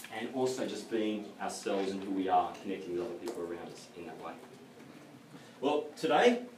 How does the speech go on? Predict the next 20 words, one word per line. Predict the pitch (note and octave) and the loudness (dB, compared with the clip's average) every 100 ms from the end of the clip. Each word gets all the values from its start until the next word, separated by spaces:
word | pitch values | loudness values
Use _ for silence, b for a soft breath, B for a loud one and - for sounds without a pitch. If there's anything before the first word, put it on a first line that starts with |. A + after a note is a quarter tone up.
| - - | -16 2
this | C#3+ C#3 | 2 6
is | |
what | C#3 B2 | 6 8
we're | |
gonna | A#2+ A#2 | 8 8
be | G#2+ | 6
doing. | A2 A#2+ G#2 | 6 6 8
We're | C#3+ | 8
gonna | C4 | 8
be | B3 B3 - - | 8 6 4 0
developing | F#3+ G#3+ G#3+ G3+ F3 | 6 8 8 6 2
some | - D#3+ | 4 8
relational | D3 D3 D3+ D#3 C#3+ | 10 8 6 4 2
skills | C3+ C#3+ C3+ | 4 2 4
with | C3+ | 4
other | C3 A#2+ | 2 2
people. | C#3+ B2 - | 0 0 2
That's | G#3+ A3 | 2 4
our | G#3+ | 0
focus | - D3 C#3 - - - | 2 4 4 4 0 -4